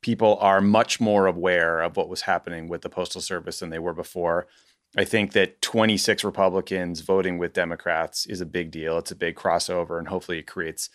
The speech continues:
even more pressure on Republicans in the Senate who are up for re-election.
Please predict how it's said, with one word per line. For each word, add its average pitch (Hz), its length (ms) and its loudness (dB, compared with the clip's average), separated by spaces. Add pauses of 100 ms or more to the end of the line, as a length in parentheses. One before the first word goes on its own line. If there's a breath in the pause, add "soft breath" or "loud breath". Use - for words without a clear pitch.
(180 soft breath)
even 104 260 0
more 98 180 4
pressure 98 420 0
on 85 120 -2
Republicans 90 640 -2
in 92 100 -4
the 78 80 -8
Senate 92 480 2 (220 soft breath)
who 104 120 -4
are 101 140 4
up 95 120 2
for 98 140 -4
re-election. 87 760 -2